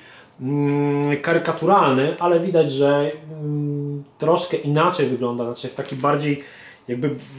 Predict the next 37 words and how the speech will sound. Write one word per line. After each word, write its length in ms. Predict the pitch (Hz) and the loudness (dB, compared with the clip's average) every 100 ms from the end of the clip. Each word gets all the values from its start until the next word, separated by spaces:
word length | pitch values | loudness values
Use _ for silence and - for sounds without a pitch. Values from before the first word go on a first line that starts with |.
| 139 127 - | -10 -10 -2
postać 340 | 170 165 156 | -2 0 -2
jest 120 | 139 | -2
taka 160 | 147 147 | -6 -2
bardziej 280 | 147 147 151 | 0 0 0
klockowata. 580 | 147 151 - 156 143 143 | -2 -2 0 0 0 2
Bardzo 260 | 175 185 | 0 2
mi 100 | 180 | 0
to 80 | 180 | 0
odpowiadało, 800 | 170 165 165 165 156 127 123 - - - - | 0 2 2 4 6 6 4 -2 -18 -20 -10
wolałem 460 | 123 143 160 147 139 | -2 4 4 4 2
to 120 | 139 | -2
niż 220 | 139 131 | -2 -4
takie, 440 | 135 - 135 135 | -6 0 4 4
e, 400 | 135 135 135 139 | 2 -2 -2 0
mega 300 | 143 147 143 | 2 2 4
realistyczne 540 | 139 143 139 - - 151 | 4 2 0 -6 -4 -2
rysunki, 560 | 143 160 151 151 151 143 | -2 -2 -6 -6 -6 -6
dodawało 560 | 147 143 156 156 147 | -4 2 4 6 4
to 60 | 147 | 4
troszkę 300 | 143 - - | -2 -8 -10
takiego 220 | 143 147 | -4 -2
fajnego 340 | 156 156 147 | 0 0 0
klimatu, 460 | 147 160 156 139 131 | -2 -4 -2 -2 -2
niestety 360 | 135 - 143 131 | -8 -8 -8 -6
nie 80 | |
pamiętam 340 | 127 120 120 120 | -4 -4 -6 -10
zupełnie, 280 | 123 120 117 | -8 -8 -8
o 40 | |
co 60 | - | -12
w 100 | - | -12
tej 100 | 117 | -12
historii 280 | - 131 | -8 -8
chodziło. 280 | 127 131 127 123 - - - - | -4 -2 -2 -4 -12 -14 -14 0
No 140 | 202 | 2
i 160 | 311 - | 2 2
od 240 | 208 202 | 0 0
trzeciej, 520 | - - 226 226 196 | -4 0 0 2 2